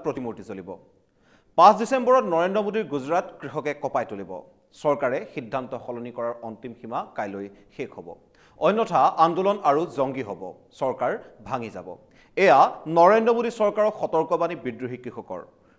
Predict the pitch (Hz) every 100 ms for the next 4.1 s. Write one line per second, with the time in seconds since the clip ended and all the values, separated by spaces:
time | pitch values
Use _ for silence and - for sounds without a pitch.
0 | _ 151 147 143 143 147 131 147 156 147
1 | 135 135 127 117 120 139 233 117 104 117
2 | 101 - 85 - _ _ 170 180 165 175
3 | 175 156 196 226 160 147 - 143 135 151
4 | 180